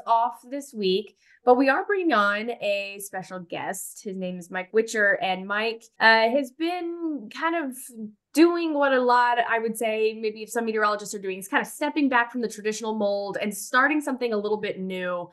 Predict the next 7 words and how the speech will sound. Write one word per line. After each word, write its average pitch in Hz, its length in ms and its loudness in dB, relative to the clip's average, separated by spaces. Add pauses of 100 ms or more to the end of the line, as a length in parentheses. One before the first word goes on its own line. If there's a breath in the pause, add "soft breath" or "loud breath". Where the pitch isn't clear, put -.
(280 soft breath)
with 185 500 4 (300)
broadcasting 208 640 0
and 180 100 -4
with 180 160 -10
getting 190 400 0 (380)
weather 214 500 4
information 190 540 -6